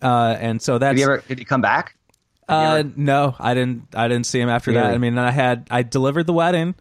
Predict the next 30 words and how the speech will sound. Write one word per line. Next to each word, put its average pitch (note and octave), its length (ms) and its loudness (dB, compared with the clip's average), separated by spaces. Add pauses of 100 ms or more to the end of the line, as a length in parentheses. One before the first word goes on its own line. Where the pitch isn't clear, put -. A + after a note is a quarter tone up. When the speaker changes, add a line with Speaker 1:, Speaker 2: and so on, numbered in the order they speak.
Speaker 1:
uh, B2 540 0
and B2 200 -2
it B2 160 -4
looks B2+ 260 -4
like C#3+ 180 -2
they, D3 120 0
they C3 140 -2
were B2+ 100 0
still C3+ 220 -2
together B2+ 520 -2
and B2 120 -4
everything B2+ 320 -4
like B2 200 -4
that, B2+ 360 -4
but, A#2 260 -2 (560)
uh, A2 460 0
that G#2+ 200 -4
was, - 480 -8
I A#2 100 -10
guess, A#2 220 -6
my, G#2+ 380 -4 (440)
that, B2 200 -14 (140)
that's A2+ 200 -6
my A2 360 -6
ho-, - 240 -4
most B2+ 260 0
horror B2+ 300 2
story A#2 260 0
I A2+ 60 0
have. B2 220 0